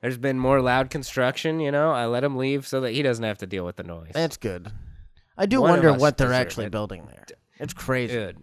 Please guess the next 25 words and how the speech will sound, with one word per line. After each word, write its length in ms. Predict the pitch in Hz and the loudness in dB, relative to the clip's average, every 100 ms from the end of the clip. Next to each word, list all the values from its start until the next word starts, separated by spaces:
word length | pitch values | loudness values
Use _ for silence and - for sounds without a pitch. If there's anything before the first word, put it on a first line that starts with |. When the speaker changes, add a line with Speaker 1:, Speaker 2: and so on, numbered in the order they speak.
| - | -12
Speaker 1:
yeah. 340 | 104 117 85 - _ _ _ _ | -6 -6 -6 -16 _ _ _ _
Speaker 2:
I 80 | - | 0
think 120 | 214 | 4
it's 100 | 214 | 6
Speaker 1:
Sound 100 | 185 | 4
Speaker 2:
like 80 | 139 | 2
a 40 | |
pocket 440 | - 165 165 135 - | 4 6 8 4 -2
dimension. 400 | 107 101 87 - | -8 -10 -12 -4
Speaker 1:
<laughs> 20 | |
Speaker 2:
I 460 | 156 170 139 226 190 | 4 4 8 10 10
think 180 | 214 190 | 8 8
they're, 180 | 165 | 8
like, 220 | 135 127 202 | 6 4 2
constructing 760 | 196 - 180 156 - 147 127 | 0 0 4 4 6 2 2
a 360 | 120 113 110 101 190 170 131 | 0 0 0 -4 -8 -10 0
Speaker 1:
Maybe 240 | 190 214 | 2 4
they're 240 | 143 160 | 4 6
the 80 | 170 | 4
ones 200 | 139 117 | 4 0
who 440 | 120 110 107 98 - | -2 -4 -4 -10 -4
launched 360 | 127 123 123 - | 0 2 0 -4
the 80 | |
rocket 500 | 110 107 104 113 104 | -2 0 0 -2 -6
<laughs> 60 | - | -8